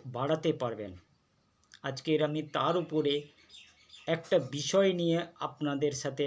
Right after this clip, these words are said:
আলোচনা করছি, যেটা হলো আরসিএম ডিসপ্লে ওয়াল। আগে জানাবো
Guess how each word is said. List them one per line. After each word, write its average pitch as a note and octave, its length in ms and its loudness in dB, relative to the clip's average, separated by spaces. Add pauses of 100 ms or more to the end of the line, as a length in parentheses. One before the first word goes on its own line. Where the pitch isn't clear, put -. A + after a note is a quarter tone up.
(160)
আলোচনা C3+ 400 -2
করছি, B2+ 380 -6 (1800)
যেটা D3+ 320 4
হলো D3 280 4 (920)
আরসিএম D#3+ 560 2 (720)
ডিসপ্লে D3+ 480 -2 (140)
ওয়াল। A2+ 260 -6 (840)
আগে F3 260 8 (600)
জানাবো F#3 440 6